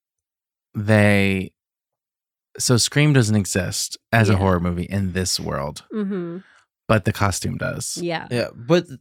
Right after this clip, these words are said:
Speaker 1: In
Speaker 3: the
Speaker 1: ma-, mass too,
Speaker 2: Mm-hmm.
Speaker 1: 'cause
Speaker 3: Yeah.
Speaker 1: they have a rave with the costume.
Speaker 2: Oh my God,
Speaker 3: Yeah,
Speaker 2: where
Speaker 3: but
Speaker 2: everybody's wearing it.
Speaker 3: Yeah, 'cause also I'm, uh,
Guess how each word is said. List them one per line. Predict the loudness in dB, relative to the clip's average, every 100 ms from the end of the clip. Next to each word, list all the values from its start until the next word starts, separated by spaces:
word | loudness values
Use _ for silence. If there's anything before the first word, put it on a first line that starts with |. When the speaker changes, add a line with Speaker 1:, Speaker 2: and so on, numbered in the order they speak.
| 4
Speaker 1:
In | 6
Speaker 3:
the | 8 6 4
Speaker 1:
ma-, | 4 4 4
mass | 4 4 0 -4 -2
too, | 2
Speaker 2:
Mm-hmm. | 2 2 -2 -6 2
Speaker 1:
'cause | 4
Speaker 3:
Yeah. |
Speaker 1:
they | 4
have | 4 4
a | 4
rave | 4 4 2 0 -4 -6
with | -6 -6 _ _
the | -10
costume. | -6 -4 4
Speaker 2:
Oh | 6
my | 8
God, | 8 6
Speaker 3:
Yeah, |
Speaker 2:
where | 6
Speaker 3:
but | 6 4
Speaker 2:
everybody's | 4 4 2 2 2 2
wearing | 0 0 -2
it. | -6 -4
Speaker 3:
Yeah, | 2 4 4
'cause | 4 4 2
also | 0 -6 -4 -2 0
I'm, | 0 0 0
uh, | 0